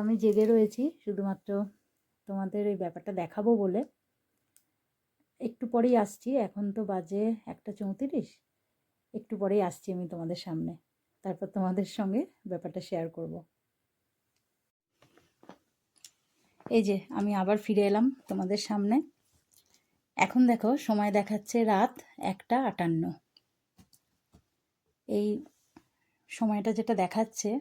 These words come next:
মোবাইলের ওপর, এই দিকে তোমরা একটু লক্ষ্য রাখো। একটু পরেই সময়টা, আহ, মানে কি দেখাবে সেটাই তোমাদের আমি দেখাবো।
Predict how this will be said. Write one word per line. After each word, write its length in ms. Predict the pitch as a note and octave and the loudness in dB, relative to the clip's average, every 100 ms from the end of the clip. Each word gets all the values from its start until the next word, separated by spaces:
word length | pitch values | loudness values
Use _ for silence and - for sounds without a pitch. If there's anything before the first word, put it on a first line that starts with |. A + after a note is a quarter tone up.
| - G#3+ | -6 -4
মোবাইলের 460 | G3 G3 G3 G3+ | -2 0 0 0
ওপর, 240 | G3+ G3 C4 - _ _ - | -2 -2 -4 -4 _ _ -6
এই 160 | G#3+ A3 | -2 0
দিকে 220 | A3 B3 | 0 -2
তোমরা 260 | A#3+ G#3+ G#3 | -2 -2 -2
একটু 260 | G#3 - B3 E4+ _ _ _ G#3 | -4 -4 -2 -2 _ _ _ -2
লক্ষ্য 300 | G#3 G3+ A3+ G#3 | 0 0 0 2
রাখো। 220 | G3 A#3 - _ _ _ _ _ _ _ _ _ - | 2 -4 -4 _ _ _ _ _ _ _ _ _ -6
একটু 240 | A3 A#3+ | -4 -4
পরেই 380 | - G#3+ G#3 C4+ E4+ - | 2 4 4 4 2 -2
সময়টা, 420 | G3+ G3 G3+ A3+ A3+ | -2 0 2 4 4
আহ, 480 | A3+ G#3 G3 F#3+ F#3 F#3+ - G3+ | 2 -4 -6 -4 -4 -6 -6 -4
মানে 180 | G3 G3 G3 - _ _ - | -2 0 -2 -4 _ _ -2
কি 80 | A#3 G3+ | 2 2
দেখাবে 280 | G3 A3 A#3+ | 2 2 0
সেটাই 280 | - - G#3+ | 0 -2 -2
তোমাদের 260 | G#3 G#3 G#3+ A3 | 0 4 6 6
আমি 100 | A3+ F#3+ | 6 2
দেখাবো। 360 | E3+ G#3+ G3 | 0 -2 -2